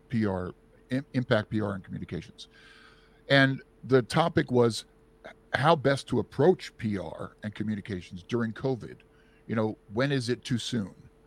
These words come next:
to be promoting yourself when there's this pandemic going on and everybody's shut down?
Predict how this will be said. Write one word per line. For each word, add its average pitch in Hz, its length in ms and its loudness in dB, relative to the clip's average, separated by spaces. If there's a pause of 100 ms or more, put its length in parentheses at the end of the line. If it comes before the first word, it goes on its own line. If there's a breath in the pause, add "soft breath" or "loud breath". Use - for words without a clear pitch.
(340 soft breath)
to 113 60 -8
be 117 100 -4
promoting 123 520 4
yourself 101 500 -4
when 107 240 -4
there's 104 220 -4
this 104 160 -10
pandemic 113 600 -4
going 101 240 -8
on 101 180 -6
and 95 60 -8
everybody's 98 340 -6
shut 101 280 -10
down? 95 280 -10